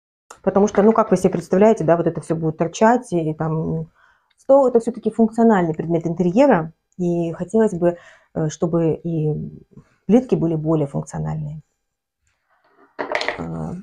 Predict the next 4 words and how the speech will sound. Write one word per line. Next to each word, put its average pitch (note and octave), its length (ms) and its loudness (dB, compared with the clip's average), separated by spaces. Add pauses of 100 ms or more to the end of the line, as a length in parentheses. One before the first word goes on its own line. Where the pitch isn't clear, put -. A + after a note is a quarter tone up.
(120)
можно B3+ 460 4
сделать, A3+ 500 4
например, A#3 580 6 (680)
комоды. D#3+ 540 2